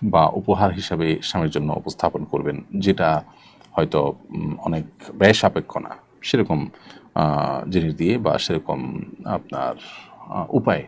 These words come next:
তিনি স্বামীকে উপহার, উপঢৌকন দেবেন। এক কথায়, পরস্পরকে হাদিয়া, উপঢৌকন আদান প্রদান করার মাধ্যমে কিন্তু পরস্পরের মধ্যে ভালোবাসা তৈরি হয়। এভরিডে টেক্সটাইল, এআইডি থেকে আপনি লিখেছেন, "টেক্সটাইল ইন্ডাস্ট্রি,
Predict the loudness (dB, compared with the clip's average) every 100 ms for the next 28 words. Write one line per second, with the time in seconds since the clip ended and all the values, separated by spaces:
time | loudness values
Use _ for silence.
0 | -8 -8 -6 -8 -8 -4 -2 -2 -4 -6
1 | -4 -2 -2 -2 0 0 4 4 4 2
2 | -12 -16 -16 -16 2 8 8 8 6 6
3 | 6 2 2 2 4 4 4 2 2 2
4 | 0 0 -2 -6 -4 0 4 4 4 0
5 | 2 -2 -2 -2 -4 -6 -4 -4 -4 -4
6 | -2 -4 -4 -4 4 4 4 _ _ _
7 | -20 -20 -20 -18 -20 -20 _ 8 12 12
8 | 12 12 10 6 -10 -14 -16 -16 -20 _
9 | 6 6 8 8 10 8 6 4 2 4
10 | 6 4 4 2 4 2 0 0 4 4
11 | 4 2 2